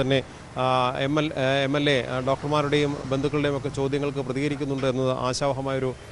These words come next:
ആ, വാർത്ത. അത്, ആ, നല്ല വാർത്തയാണ്. അതോടൊപ്പം തന്നെ ഈ കേസ് സംഭവവുമായി ബന്ധപ്പെട്ട ഈ മൃദംഗനാദം പരിപാടിയുടെ സംഘാടകർക്കെതിരെ, ആ, അല്ലെങ്കിൽ സംഘാടകർക്ക് നൽകിയിരുന്ന ഒരു ഇടക്കാല ജാമ്യമുണ്ട്. എറണാകുളം, ആ, ജുഡീഷ്യൽ മജിസ്ട്രേറ്റ് കോടതി നൽകിയ ജാമ്യം,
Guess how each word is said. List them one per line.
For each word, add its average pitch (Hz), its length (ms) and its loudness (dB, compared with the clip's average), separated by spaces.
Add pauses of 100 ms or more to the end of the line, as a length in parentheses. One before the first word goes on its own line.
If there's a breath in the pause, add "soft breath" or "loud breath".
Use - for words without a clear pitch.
(220)
ആ, 131 160 6
വാർത്ത. 135 420 4 (200)
അത്, 147 380 4
ആ, 131 460 0
നല്ല 135 240 2
വാർത്തയാണ്. 143 580 6 (400)
അതോടൊപ്പം 165 440 6
തന്നെ 151 140 4
ഈ 160 400 2
കേസ് 156 220 2
സംഭവവുമായി 160 440 4
ബന്ധപ്പെട്ട 143 440 2 (220)
ഈ 139 180 2
മൃദംഗനാദം 147 800 2
പരിപാടിയുടെ 139 440 2
സംഘാടകർക്കെതിരെ, 135 1080 2 (400)
ആ, 131 100 4
അല്ലെങ്കിൽ 147 240 6
സംഘാടകർക്ക് 160 580 4
നൽകിയിരുന്ന 156 440 6
ഒരു 143 120 4
ഇടക്കാല 165 360 6
ജാമ്യമുണ്ട്. 139 540 4
എറണാകുളം, 139 540 2
ആ, 135 200 4
ജുഡീഷ്യൽ 147 360 0
മജിസ്ട്രേറ്റ് 151 360 2
കോടതി 135 240 0
നൽകിയ 127 260 0
ജാമ്യം, 127 480 2